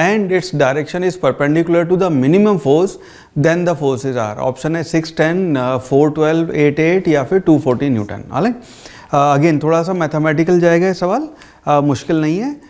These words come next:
अपने को पहली गिवन कंडीशन ये है कि A प्लस B, not the vector sum, but उनके मैग्नीट्यूड का सम, A और B के मैग्नीट्यूड का सम सिक्सटीन है। So this is equation number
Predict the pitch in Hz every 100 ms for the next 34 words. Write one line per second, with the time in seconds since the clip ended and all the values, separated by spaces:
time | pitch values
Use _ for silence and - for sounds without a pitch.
0 | - _ 160 156 208 208 220 170 156 226
1 | 202 196 196 185 160 160 196 180 165 151
2 | 220 277 - - _ _ 180 185 - 165
3 | 202 262 247 - - 160 151 143 127 107
4 | 113 147 151 208 226 220 185 214 190 226
5 | 233 190 175 180 185 151 147 170 190 185
6 | 190 175 147 170 180 165 165 165 160 143
7 | 139 143 165 139 135 139 147 147 160 180
8 | 202 147 - 139 135 180 262 - - -
9 | _ - 151 147 170 160 147 139 139 139
10 | 135